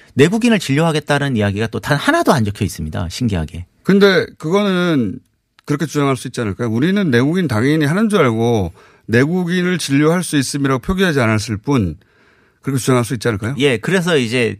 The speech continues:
Speaker 1: 법률적인 공방은 사실
Speaker 2: 네.
Speaker 1: 반반 정도일 거라고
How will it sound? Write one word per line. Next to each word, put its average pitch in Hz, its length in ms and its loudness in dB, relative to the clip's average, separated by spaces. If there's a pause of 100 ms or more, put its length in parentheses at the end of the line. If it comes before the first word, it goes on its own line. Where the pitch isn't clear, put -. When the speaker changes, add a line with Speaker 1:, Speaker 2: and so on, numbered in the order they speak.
(140)
Speaker 1:
법률적인 160 560 0
공방은 127 640 -2
사실 95 220 0
Speaker 2:
네. 85 40 -4
Speaker 1:
반반 139 380 0
정도일 113 380 0
거라고 101 480 -2